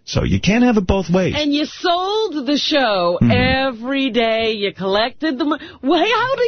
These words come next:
Speaker 2: you owe him anything?
Speaker 1: It's like, you want me to believe. You put me on. Let me do, let me talk about Sirius.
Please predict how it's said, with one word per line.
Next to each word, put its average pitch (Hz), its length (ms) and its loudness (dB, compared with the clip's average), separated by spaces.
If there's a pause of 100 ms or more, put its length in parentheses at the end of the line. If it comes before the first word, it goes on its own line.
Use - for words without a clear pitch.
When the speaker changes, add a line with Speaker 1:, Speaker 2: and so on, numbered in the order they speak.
Speaker 2:
you 440 200 4
owe 359 220 2
him 311 220 2
anything? 311 440 2
Speaker 1:
It's 135 220 0
like, - 200 0 (100)
you 113 280 4
want 107 280 4
me 151 160 4
to 156 80 4
believe. 127 460 0 (340)
You 135 180 2
put 208 220 2
me 190 160 6
on. 92 280 0 (380)
Let 113 260 2
me 196 200 4
do, 165 300 2 (120)
let 123 240 2
me 180 140 2
talk 160 260 0
about 131 220 0
Sirius. 90 520 -2